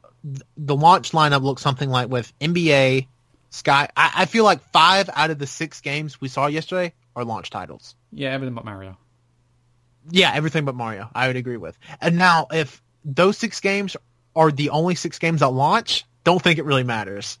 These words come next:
Speaker 1: because, oh, good Lord. If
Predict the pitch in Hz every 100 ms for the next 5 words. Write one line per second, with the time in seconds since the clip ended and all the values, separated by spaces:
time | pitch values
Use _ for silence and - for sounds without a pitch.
0 | - 131 135 123 110 107 - _ - 127
1 | 156 147 - 135 143 131 107 104 - -
2 | 156 147